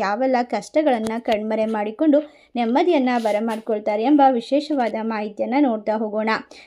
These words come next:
ಈ ರಾಶಿಯವರಿಗೆ ಏಳು ಜನ್ಮದ ಪಾಪ ಕರ್ಮಗಳಿಂದ ಮುಕ್ತಿ, ಎಲ್ಲ ಕಷ್ಟಗಳು ಹೋಗಿ ಆಕಸ್ಮಿಕ ಧನಲಾಭ, ಕೆಟ್ಟ ದೃಷ್ಟಿ ದೋಷದಿಂದ ಪರಿಹಾರ. ಈ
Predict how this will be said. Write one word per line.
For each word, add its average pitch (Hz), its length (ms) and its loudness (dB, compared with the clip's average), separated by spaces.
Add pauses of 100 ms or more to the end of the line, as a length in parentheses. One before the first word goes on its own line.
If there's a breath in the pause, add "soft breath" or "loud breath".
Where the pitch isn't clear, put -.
(140)
ಈ 262 40 6 (100)
ರಾಶಿಯವರಿಗೆ 247 600 2 (180)
ಏಳು 269 160 4 (120)
ಜನ್ಮದ 220 360 0 (180)
ಪಾಪ 214 220 0 (160)
ಕರ್ಮಗಳಿಂದ 214 540 -2 (140)
ಮುಕ್ತಿ, 214 260 -8 (140)
ಎಲ್ಲ 220 120 0 (180)
ಕಷ್ಟಗಳು 220 480 -4
ಹೋಗಿ 254 220 0 (160)
ಆಕಸ್ಮಿಕ 247 500 -4 (160)
ಧನಲಾಭ, 208 420 -2 (460 loud breath)
ಕೆಟ್ಟ 240 240 2 (160)
ದೃಷ್ಟಿ 262 260 -2 (100)
ದೋಷದಿಂದ 233 460 2 (200)
ಪರಿಹಾರ. 220 440 0 (440 soft breath)
ಈ 262 120 2